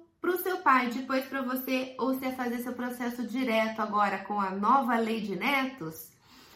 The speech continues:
É uma boa pergunta, né? Você vai saber a resposta nesse vídeo. Essa é uma das perguntas que a gente mais recebe no nosso atendimento. Como fazer o, como é melhor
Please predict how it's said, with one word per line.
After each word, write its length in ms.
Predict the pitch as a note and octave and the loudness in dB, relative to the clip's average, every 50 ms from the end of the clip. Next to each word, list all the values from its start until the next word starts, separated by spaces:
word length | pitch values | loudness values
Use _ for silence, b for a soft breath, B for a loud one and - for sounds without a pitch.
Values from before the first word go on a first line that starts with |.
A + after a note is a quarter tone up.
| B B B B B | B B B B B
É 80 | - G3 | -4 0
uma 140 | A3 F#3 F3+ | 2 2 2
boa 180 | F#3+ G#3 G#3 | 2 0 0
pergunta, 460 | G#3 A#3 A3+ G#3+ G3 F#3+ F3+ - F3+ | 2 0 0 0 -2 -6 -6 -6 -4
né? 360 | F3 F3+ F3+ G3 A3 - - - - _ _ _ _ _ | -4 -2 -2 -4 -4 -6 -10 -14 -20 _ _ _ _ _
Você 160 | - - G3+ F#3 | -14 -10 -8 -6
vai 180 | F#3 F#3 G3 | -4 -4 -4
saber 300 | G3 - G3 F#3 F3 F#3 | -4 -6 -6 -6 -6 -6
a 80 | F#3 F#3 | -6 -6
resposta 520 | F#3 F3+ - - F3+ F3+ F3+ - - F3+ | -8 -10 -10 -8 -8 -8 -8 -6 -6 -4
nesse 480 | F3 F3 F3 F#3 G#3+ G#3+ A3 B3 A#3+ A#3 | -2 -2 -2 -2 -2 -2 0 0 0 0
vídeo. 400 | - C3+ - - - - E3+ - - - _ _ _ _ _ _ _ _ _ _ _ _ _ - - | -2 -4 -8 -10 -12 -14 -14 -14 -16 -20 _ _ _ _ _ _ _ _ _ _ _ _ _ -16 -6
Essa 560 | - B3+ C#4+ D4+ D4+ D4+ - - - F#3+ - - - | -2 0 0 0 0 -2 -4 -6 -6 -6 -6 -4 -2
é 160 | A#3+ A#3+ G#3 | -2 0 2
uma 220 | A#3 C4 C#4+ D4 | 4 4 4 2
das 180 | B3+ C#4 C#4 C4+ | 2 0 -2 -4
perguntas 540 | - C4 A#3+ G#3 G#3+ A3+ A#3 A#3 A#3 A#3+ - | -2 -2 -2 0 0 -2 -2 -2 -4 -4 -2
que 80 | - | 0
a 60 | A#3+ A#3+ | 0 0
gente 280 | B3 B3 B3+ - C4+ | 0 -2 -2 0 4
mais 560 | B3 A#3+ A#3 A#3 B3+ B3+ C4 C4+ C#4+ D#4 - | 8 8 8 10 10 8 8 8 6 2 0
recebe 1000 | - B3 C4+ D#4 F4 F#4+ - - - C4+ A3+ A3 A3 A3 A3 G3+ A3+ A#3+ A#3+ B B B B B B - | -2 -4 -2 -2 -2 -2 -2 -2 -2 0 0 0 0 0 -2 -2 -2 -2 -4 B B B B B B 2
no 180 | C4+ E4 E4+ | 2 4 4
nosso 340 | D#4 C4 - C4 - A#3+ B3+ | 6 8 8 8 6 6 2
atendimento. 1000 | A#3 A#3+ - B3+ B3+ B3 A#3 A3+ A#3+ A#3+ G#3+ D#3+ C3+ C3 C3 - - C3+ C3 - - - b b b b b b b b b b b b b b b b b _ | 0 0 0 0 2 2 2 2 2 2 2 2 0 -2 -6 -8 -10 -12 -12 -12 -14 -18 b b b b b b b b b b b b b b b b b _
Como 340 | - F#4+ A4 G#4+ G#4+ A4+ | 4 4 6 8 8 6
fazer 360 | A4 F#4+ F4+ F4+ - F4 D#4+ F4 | 6 6 2 4 4 4 4 2
o, 180 | E4+ - - | 0 -2 -6
como 300 | - F4 G4 G#4 G#4 G#4+ | -2 2 2 4 4 4
é 120 | G#4 G#4 G4+ | 2 2 2
melhor 520 | G#4+ G#4 F#4+ D#4 D4+ D4 D#4 E4 E4+ E4+ | 4 6 6 6 8 8 8 8 8 4